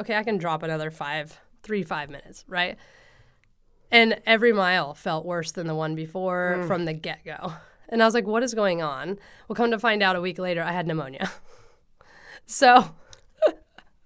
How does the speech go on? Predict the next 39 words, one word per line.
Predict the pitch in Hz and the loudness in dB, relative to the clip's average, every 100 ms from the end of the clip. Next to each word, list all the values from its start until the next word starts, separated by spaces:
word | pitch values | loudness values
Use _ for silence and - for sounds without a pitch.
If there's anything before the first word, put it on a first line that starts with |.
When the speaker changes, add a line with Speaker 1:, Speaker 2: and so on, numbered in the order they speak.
| - - - - - - - 466 | -20 -20 -18 -14 -12 -12 -4 0
Speaker 1:
it | 415 | 4
just, | 440 381 - | 4 2 -8
Speaker 2:
What? | 262 | 4
Speaker 1:
yeah, | 277 262 233 | 6 8 6
it | |
was | 262 | 4
just | 269 285 | 2 -2
this | 339 311 - | -2 -2 -4
constant | - - 320 339 320 - 294 - | -8 0 2 2 0 -6 -6 0
thing. | 247 349 | 2 2
I | 202 | 0
kept | 240 247 | 0 -4
getting | 233 233 196 | 0 0 0
sick | 196 277 311 | -2 0 0
and | 247 | 0
I | 190 | -2
couldn't | - 247 240 | -2 -2 0
ever | 226 220 226 | 0 2 4
Speaker 2:
So | |
Speaker 1:
make | 214 | 2
Speaker 2:
the | |
Speaker 1:
it | 247 | 2
to | |
a | 247 | 2
Speaker 2:
sickness | - 190 185 | 2 2 4
Speaker 1:
race. | 240 262 | 4 4
Speaker 2:
you | 247 | 2
had | 208 214 202 175 | 4 6 4 2
before | 170 - 233 226 226 214 214 - | -8 -6 0 2 2 2 -2 -4
that | 190 170 | 0 0
race | 175 160 147 156 - | 2 0 0 -2 -6
was | 196 175 | -4 -2
more | 202 202 | 2 2
like | 175 160 - _ _ _ _ - | 2 0 -8 _ _ _ _ -12
cold-like | - 233 254 247 247 247 | 2 4 4 4 4 4
versus | 233 196 190 - | 2 -2 -2 -4
flu | - 202 202 208 | -2 2 4 2
issues? | 208 208 | -2 0
Speaker 1:
Yeah. | 233 220 156 | 6 6 6